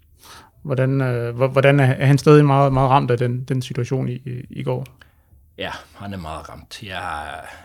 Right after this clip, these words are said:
Speaker 2: jeg har kendt ham i mange år, og jeg, jeg har aldrig oplevet ham i nærheden af det her, og han sagde også til mig i dag, at han har oplevet mange opture og nedture, men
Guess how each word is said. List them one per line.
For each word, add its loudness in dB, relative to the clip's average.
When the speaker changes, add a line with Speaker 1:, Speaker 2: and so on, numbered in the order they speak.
Speaker 2:
jeg -14
har -14
kendt -10
ham -6
i -6
mange -8
år, -12
og -18
jeg, -12
jeg -14
har -14
aldrig -6
oplevet -6
ham -8
i -10
nærheden -2
af -6
det -8
her, -10
og -12
han -6
sagde -8
også -8
til -8
mig -10
i -12
dag, -10
at -12
han -6
har 0
oplevet -2
mange -2
opture -4
og -4
nedture, -6
men -10